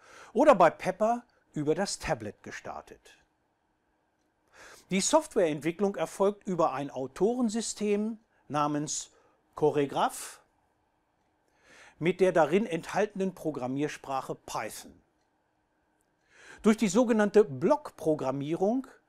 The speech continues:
mit oder ohne Python-Unterstützung können dann die Applikationen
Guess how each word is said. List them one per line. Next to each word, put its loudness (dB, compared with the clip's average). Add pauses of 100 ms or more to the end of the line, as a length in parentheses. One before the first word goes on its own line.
(380)
mit -6 (260)
oder -2
ohne 2
Python-Unterstützung -8 (520)
können 0
dann -2
die -10
Applikationen -12